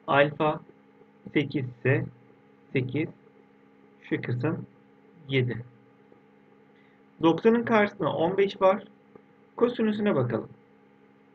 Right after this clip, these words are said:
Kosinüs alfamız x artı yedi bölü on beş. Yukarıda da üç bölü beş olarak bulmuştuk. Sadeleştirdik.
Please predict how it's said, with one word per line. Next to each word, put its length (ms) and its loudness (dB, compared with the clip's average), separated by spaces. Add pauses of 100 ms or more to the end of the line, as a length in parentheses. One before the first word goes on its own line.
(260)
Kosinüs 440 -2
alfamız 540 2 (1200)
x 260 -2
artı 380 6
yedi 540 0
bölü 180 6
on 280 4
beş. 260 -2 (3250)
Yukarıda 560 2
da 200 0
üç 180 -6
bölü 220 4
beş 200 4
olarak 400 2
bulmuştuk. 600 -6 (2500)
Sadeleştirdik. 1080 0